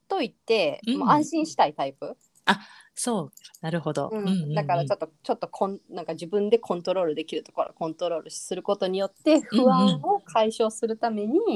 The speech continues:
Speaker 2: うんうん。
Speaker 1: あの、先にやっとこうみたいな、そういうタイプなんですよね、彼女は。
Speaker 2: なるほど。
Speaker 1: でも多分その先延ばしにする人っていうのは、
Speaker 2: うんうん。
Speaker 1: 逆に、いや、まあ、自分に、に置き換えると、あの、す-、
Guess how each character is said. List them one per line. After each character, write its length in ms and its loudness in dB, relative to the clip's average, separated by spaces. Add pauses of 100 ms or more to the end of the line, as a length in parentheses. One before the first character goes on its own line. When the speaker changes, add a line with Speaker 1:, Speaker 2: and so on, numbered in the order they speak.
Speaker 2:
う 40 2
ん 240 4
う 240 4
ん。 60 -4
Speaker 1:
あ 200 -4
の、 60 -20
先 240 -4
に 80 4
や 60 6
っ 40 -6
と 120 2
こ 160 8
う 40 6
み 120 4
た 120 2
い 20 -4
な、 80 -6
そ 160 6
う 40 8
い 40 6
う 20 -18
タ 100 6
イ 60 4
プ 100 -6
な 120 -8
ん 40 -12
で 60 -12
す 80 -10
よ 60 -4
ね、 80 -4
彼 180 -4
女 120 -8
は。 140 -6 (100)
Speaker 2:
な 160 4
る 100 4
ほ 140 0
ど。 280 0 (380)
Speaker 1:
で 120 -2
も 100 4
多 160 2
分 220 2
そ 120 -2
の 80 0
先 280 -2
延 180 0
ば 140 4
し 320 -4
に 120 -2
す 240 -2
る 120 0
人 220 -2
っ 60 -8
て 200 -8
い 80 0
う 20 -4
の 140 -8
は、 220 2
Speaker 2:
う 20 2
ん 60 0
う 0 -
ん。 80 -2
Speaker 1:
逆 300 4
に、 420 4 (240)
い 40 2
や、 60 2
ま 140 -4
あ、 20 -2
自 160 -6
分 500 -6
に、 320 -8 (160)
に 300 -6
置 180 -4
き 20 -20
換 180 6
え 80 6
る 100 4
と、 460 4
あ 120 -4
の、 220 -10
す-、 160 -16